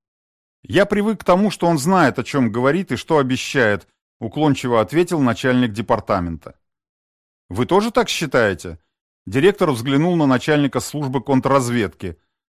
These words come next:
Тот лишь молча кивнул. "Понятно. Круговая порука", улыбнулся хозяин кабинета.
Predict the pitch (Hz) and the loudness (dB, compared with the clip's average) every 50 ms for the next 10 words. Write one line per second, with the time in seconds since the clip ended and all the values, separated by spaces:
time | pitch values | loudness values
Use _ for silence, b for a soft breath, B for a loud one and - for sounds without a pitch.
0 | _ _ _ _ _ _ - 147 185 185 214 214 185 - 156 139 135 135 127 - | _ _ _ _ _ _ 0 2 2 2 0 -4 -4 -2 0 2 2 2 2 0
1 | - 143 - 170 147 139 135 104 92 82 73 - _ _ _ _ _ _ _ _ | -6 -6 -4 -4 -2 0 0 0 -2 -4 -8 -14 _ _ _ _ _ _ _ _
2 | _ _ _ _ _ - 131 165 185 160 139 123 117 - - 117 107 104 101 - | _ _ _ _ _ 0 2 2 4 4 4 2 2 0 -2 -4 -4 -4 -4 -6
3 | _ _ _ _ - 123 120 117 131 135 151 170 170 160 - 175 156 165 190 196 | _ _ _ _ -6 -4 0 2 4 6 6 6 4 4 6 4 4 6 4 2
4 | 139 - 101 78 76 _ _ _ _ - 104 110 117 107 110 131 123 95 - 117 | 2 -2 -4 -8 -8 _ _ _ _ -8 -6 -4 -2 0 2 0 0 0 -2 -4
5 | 98 120 117 107 113 117 110 104 92 - 107 110 120 113 110 101 - 104 92 - | -2 -2 -2 0 0 0 0 -2 -2 -4 -2 -2 0 0 0 -2 -2 -4 -6 -6